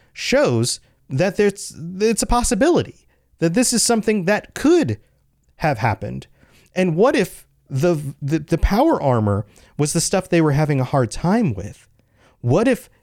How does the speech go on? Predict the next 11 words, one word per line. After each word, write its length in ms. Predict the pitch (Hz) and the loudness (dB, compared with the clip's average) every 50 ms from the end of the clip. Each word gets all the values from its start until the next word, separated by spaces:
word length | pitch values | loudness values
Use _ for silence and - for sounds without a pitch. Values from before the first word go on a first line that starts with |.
| _ | _
an 160 | - 156 160 170 | -2 -2 -2 0
actual 540 | - 180 220 220 - - 190 175 165 160 - | 0 0 0 0 -2 -2 0 0 0 0 0
automated 680 | 147 165 185 208 202 180 170 175 175 170 156 139 110 - - _ - - - | 2 2 2 2 2 2 2 2 2 2 2 0 0 -2 -8 _ -20 -14 -6
giant 420 | - 135 165 196 208 156 110 104 | -2 0 0 2 2 0 -2 -2
robot 600 | 104 120 185 277 269 160 127 107 98 101 107 - | 0 2 2 2 2 2 2 2 2 2 0 0
was 180 | 127 127 151 147 | -2 -2 -2 0
something 460 | - - 196 190 185 - 180 170 143 | -2 -2 -2 -2 -2 -2 0 0 0
that 160 | 147 143 139 | 0 -2 -2
they 140 | 139 147 147 | 0 -2 -2
could 440 | 135 - - 175 170 170 151 117 110 | -2 -2 0 2 2 2 2 0 0
build, 440 | 123 147 175 113 82 85 - - | 2 2 2 2 -2 -4 -10 -14